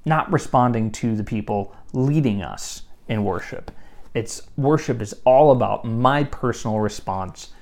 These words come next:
to God and what God has done and who God is. Jan Johnson also talks about the value of corporate worship and worshiping together. And the way she does that is by looking at First Chronicles six, verses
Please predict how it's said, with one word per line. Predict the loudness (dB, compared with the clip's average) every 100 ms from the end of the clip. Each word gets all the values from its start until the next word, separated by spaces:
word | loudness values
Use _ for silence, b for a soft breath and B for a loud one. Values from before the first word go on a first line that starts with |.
| b b
to | -8 -4 -2 -4 -8 -12 -4
God | 2 2 2 -4 -12 -12
and | -6 0
what | -2 0
God | 0 0 -4 -6
has | -6 -6
done | -2 0 2
and | 0 -2
who | -4 -4
God | -2 -4 -6
is. | -10 -10 -12 -14 -16 -18 -18 -18 -14 B B B B B B B 2
Jan | 2 6
Johnson | 4 4 2
also | 2 0 0
talks | 0 2 2 2
about | 4 4 4
the | 2
value | 4 4 4 2 0
of | -2 -4
corporate | -4 0 0 2 0 0
worship | -4 -6 -10 -10 0
and | 2 4
worshiping | 4 2 0 0 -2 -2
together. | -6 -6 2 2 2 -4 -8 -14 B B B B
And | 4 6 6
the | 4 4
way | 4 2
she | 0
does | 4 6 6
that | 6 6
is | 4 2
by | 0
looking | 0 -2 -4 -4
at | -4
First | -4 -4 -4
Chronicles | 0 0 0 -4 -8 -8
six, | 0 0 0 -6 -6
verses | 0 2 0 -2 0 0